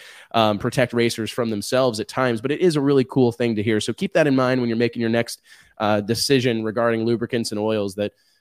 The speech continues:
y-, you want people that are always working, always improving, always listening and paying attention and are willing to be an active member of your team. So log on to redline oil dot com for more information. Guys, uh, we got, we got a lot of ground left to cover in, in a, in a relatively short amount of time. Mike,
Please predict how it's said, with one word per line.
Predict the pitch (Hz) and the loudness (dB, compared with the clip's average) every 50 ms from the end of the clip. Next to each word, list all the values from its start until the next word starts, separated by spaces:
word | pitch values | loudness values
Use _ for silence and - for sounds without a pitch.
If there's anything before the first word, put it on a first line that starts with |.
| _ - | _ -8
y-, | - 120 98 | -6 -2 0
you | 123 127 131 | 2 2 2
want | 147 170 156 - | 2 0 -2 -2
people | - 135 - - 120 | -2 -2 -2 0 0
that | 120 113 | 0 0
are | 110 110 101 | 0 0 2
always | 110 120 120 120 113 98 | 2 2 2 2 0 -2
working, | 107 113 113 113 - 113 101 95 92 | -2 -2 -2 -2 -2 -4 -6 -6 -6
always | - - 113 117 120 113 | -6 -4 -2 0 0 -2
improving, | 120 104 - - 123 120 110 107 110 98 92 | -2 -6 -6 -4 -2 -2 -2 -2 -4 -4 -6
always | - - 110 113 117 110 - | -6 -4 -2 -2 -2 -2 -2
listening | 117 117 - - - 98 95 95 95 | -2 -2 -2 -4 -6 -6 -6 -8 -8
and | 92 - | -10 -8
paying | - 131 120 113 110 | -4 -2 -2 -2 -2
attention | 101 - - 117 110 - 110 104 | -4 -4 -4 -4 -4 -2 -4 -2
and | 104 104 101 101 101 - 107 | -2 -2 -4 -6 -6 -6 -4
are | 107 107 | -4 -2
willing | 107 123 123 123 110 | 0 0 0 0 -2
to | 101 | -4
be | 95 - 110 101 | -6 -8 -8 -8
an | 92 92 | -6 -6
active | 98 98 - - 92 | -8 -8 -10 -10 -8
member | 98 98 92 92 92 | -8 -6 -6 -6 -8
of | 87 | -12
your | 87 87 | -12 -12
team. | - - 95 90 87 | -12 -8 -8 -6 -6
So | - - 107 - - - - - - _ | -4 -4 -4 -4 -4 -10 -20 -20 -12 _
log | - 123 135 151 147 143 | 2 4 4 6 6 4
on | 139 135 | 2 2
to | 123 123 | 2 0
redline | 113 127 127 117 120 117 117 113 | 2 2 2 2 2 0 0 0
oil | 110 117 113 113 | 2 2 2 0
dot | 104 113 107 101 95 | 0 -2 -4 -4 -4
com | - - 117 113 107 | -4 -2 -2 -2 -2
for | - 107 | -4 -6
more | 104 107 110 107 | -4 -4 -4 -4
information. | 101 - 107 107 107 101 - 113 | -6 -6 -4 -4 -4 -4 -4 -2
Guys, | 104 135 143 156 156 147 - - - - - - - _ - | 2 4 6 6 6 4 2 -2 -12 -20 -20 -20 -18 _ 0
uh, | 135 135 135 135 131 127 | 2 4 4 4 4 4
we | 143 196 | 4 4
got, | 208 247 254 - - - - | 4 4 2 0 -2 -6 -8
we | 160 196 | -4 -2
got | 208 220 | 0 2
a | 208 | 2
lot | 156 151 147 147 | 2 0 0 -2
of | 131 | -2
ground | - - - - 156 143 | -2 -2 0 2 4 4
left | 139 123 123 - | 4 2 0 -2
to | 135 | -2
cover | - - 139 131 117 117 113 117 | 0 2 4 4 4 2 0 2
in, | 107 131 127 123 120 95 | 2 2 2 2 2 0
in | 123 127 120 | 0 0 0
a, | 117 113 113 | 0 0 0
in | 101 120 120 | -2 -2 -2
a | 113 | -2
relatively | 113 123 135 139 139 131 - 135 117 120 120 | 0 0 2 2 0 0 0 -2 -2 -2 -4
short | - - 131 123 113 104 | -4 -4 -4 -4 -2 -2
amount | 113 117 117 117 113 | -2 -2 -2 -2 -4
of | 104 | -6
time. | - - 131 123 113 107 | -4 -2 -2 0 0 0
Mike, | 107 113 127 131 | 0 0 -2 -2